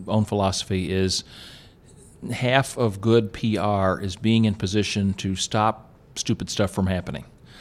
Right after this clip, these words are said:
That's why it's important your top communicator really needs to be at the table as policy is made so that you can say, "Oops, let's not do it this way, let's do it that way." Because oftentimes the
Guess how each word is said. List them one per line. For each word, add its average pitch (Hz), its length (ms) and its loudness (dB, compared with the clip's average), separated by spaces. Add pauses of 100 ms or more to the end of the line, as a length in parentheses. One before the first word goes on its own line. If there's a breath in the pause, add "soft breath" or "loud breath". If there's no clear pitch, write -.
(260 loud breath)
That's - 200 -2
why 110 80 2
it's 98 140 -2
important 104 380 0
your 92 100 -2
top 101 260 0
communicator 98 540 2
really 95 180 2
needs 95 200 2
to - 40 -16
be - 160 -4
at 110 140 0
the 110 80 -4
table 101 540 0 (300 loud breath)
as - 140 -6
policy 113 640 0
is 95 100 0
made 90 520 0 (380 loud breath)
so 98 260 2
that 95 300 -2
you 95 180 2
can 92 480 0
say, 98 300 0
"Oops, - 380 4
let's 117 220 2
not 117 220 6
do 110 100 8
it 98 80 4
this - 220 4
way, 101 200 8
let's 98 220 2
do 104 140 0
it 95 100 -6
that 101 220 4
way." - 240 -2 (500 loud breath)
Because 95 720 2
oftentimes 98 840 2
the 95 120 -2